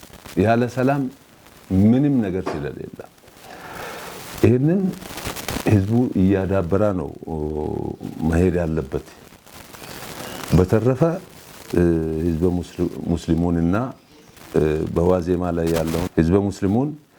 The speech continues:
ለአንድ ሺህ አራት መቶ አርባ ስድስተኛ ዓመተ ሂጅራ፣ እ፣ ኢድ አልፈጥር በዓል እንኳን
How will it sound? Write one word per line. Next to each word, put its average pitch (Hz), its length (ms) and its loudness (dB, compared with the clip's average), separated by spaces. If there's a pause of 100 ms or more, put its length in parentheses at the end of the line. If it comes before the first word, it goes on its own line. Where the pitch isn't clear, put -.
(540)
ለአንድ 104 340 2
ሺህ 92 200 2
አራት 92 220 0
መቶ 90 220 -6
አርባ 85 260 0
ስድስተኛ 85 520 -2 (260)
ዓመተ 78 340 -6
ሂጅራ፣ 82 260 0 (800)
እ፣ 76 160 -2 (340)
ኢድ 82 180 2
አልፈጥር 80 440 -2
በዓል 92 280 0 (1080)
እንኳን 95 380 4